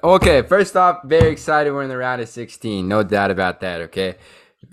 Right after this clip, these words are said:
It was a question coming into this whole thing with this group of players that we got. You know, they're young. We have the young, they, we, today we started the youngest squad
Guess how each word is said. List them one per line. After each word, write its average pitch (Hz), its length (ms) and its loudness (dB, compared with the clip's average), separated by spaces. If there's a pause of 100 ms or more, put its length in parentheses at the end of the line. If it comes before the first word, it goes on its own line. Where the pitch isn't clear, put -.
It 143 120 -2
was 147 140 2
a 135 80 0
question 147 400 0
coming 131 300 0
into 120 180 -6
this 107 180 -10
whole 113 140 -2
thing 104 320 -8
with 113 220 -4
this 110 160 -6
group 110 180 -6
of 107 100 -8
players 107 300 -4
that 95 80 -8
we 92 80 -12
got. 92 460 -4 (840)
You 120 140 -10
know, 123 220 2
they're 139 200 2
young. 143 460 2
We 123 80 0
have 143 120 0
the 143 80 -4
young, 135 340 -4
they, 135 80 -4
we, 143 260 -8
today 170 300 -2
we 156 100 -2
started 160 320 -2
the 131 80 -6
youngest 123 520 -6
squad 117 580 0